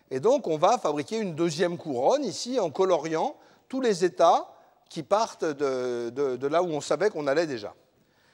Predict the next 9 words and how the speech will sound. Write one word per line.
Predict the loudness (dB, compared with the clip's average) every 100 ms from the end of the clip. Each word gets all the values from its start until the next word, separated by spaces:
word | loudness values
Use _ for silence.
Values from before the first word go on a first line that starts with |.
| _ _ _
Et | 4
on | 4
continue, | 2 -6 -6 -6 -4 -2 -4 -8 _ _ _ _
et | 2
on | 4 2
itère, | -4 -2 0 0 -2 -8 -18 _ _ _ _ _ _ _ _ _ _ _ _
et | 0
on | 2
continue. | 0 -2 -4 -2 -2 -4